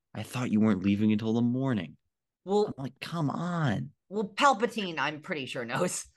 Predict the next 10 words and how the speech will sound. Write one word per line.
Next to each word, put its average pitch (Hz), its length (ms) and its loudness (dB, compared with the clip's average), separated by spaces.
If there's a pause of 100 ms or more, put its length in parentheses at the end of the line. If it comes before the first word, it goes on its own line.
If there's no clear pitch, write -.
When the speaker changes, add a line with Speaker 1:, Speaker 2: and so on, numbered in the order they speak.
Speaker 2:
<laughs> - 200 -12
Speaker 1:
I, 123 140 2
I - 20 4
mean, 135 160 6
Palpatine 160 480 2
knows, 160 360 -8
but 92 200 2 (760)
the 127 100 4
other 107 200 4
ones, 76 440 -8